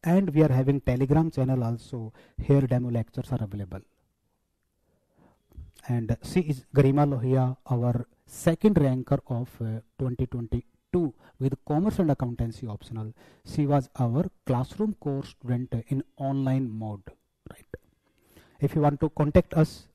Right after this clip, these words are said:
<clears throat> you can visit us in Rajendra Nagar. We are having our office and classroom in above Muthoot Finance. These are our contact numbers. You can write, <clears throat>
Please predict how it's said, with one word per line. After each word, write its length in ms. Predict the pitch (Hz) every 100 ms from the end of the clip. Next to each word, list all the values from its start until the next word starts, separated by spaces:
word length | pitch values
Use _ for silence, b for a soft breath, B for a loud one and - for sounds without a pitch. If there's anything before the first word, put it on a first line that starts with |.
| -
<clears throat> 220 | - - -
you 680 | - - - - _ -
can 180 | 147 147
visit 320 | 131 156 233 -
us 220 | 170 - -
in 120 | 147
Rajendra 520 | 120 127 131 170 190
Nagar. 520 | 165 143 139 120 120 - b b -
We 80 | 139
are 100 | 135
having 440 | - 135 127 156 147 -
our 200 | 131 135 -
office 400 | 165 - 185 -
and 140 | 143
classroom 500 | - 117 120 143 151 -
in 160 | 135 - _ _ _
above 300 | 139 135 196 B B 131
Muthoot 300 | 143 202 -
Finance. 640 | - 123 107 107 - - _ _ _ _ _ _ 131
These 180 | 143
are 120 | 143 123
our 240 | 127 170 -
contact 360 | 139 135 175 -
numbers. 460 | 139 131 127 131 -
You 120 | 127
can 240 | - 127 120
write, 340 | 135 139 - - b b b b b
<clears throat> 200 | - 123